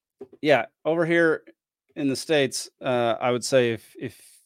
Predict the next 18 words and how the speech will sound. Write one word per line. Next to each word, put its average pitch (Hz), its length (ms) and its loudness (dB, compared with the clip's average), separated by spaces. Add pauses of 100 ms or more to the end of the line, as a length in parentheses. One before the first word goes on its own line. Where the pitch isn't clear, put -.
(160)
you're 139 240 -2
celebrating, 131 1000 2
if 120 140 -12
you're 180 340 2
already 151 260 4
decorating 139 540 0
for - 100 -18
Christmas 143 600 -6 (760)
and 113 140 -6
Thanksgiving 135 500 2
isn't 120 240 -4
here 135 200 -2
yet, 143 300 -4 (560)
um, 107 480 -6 (440)
don't 117 160 -2
talk 110 240 -4
to - 80 -20
me. 110 80 -20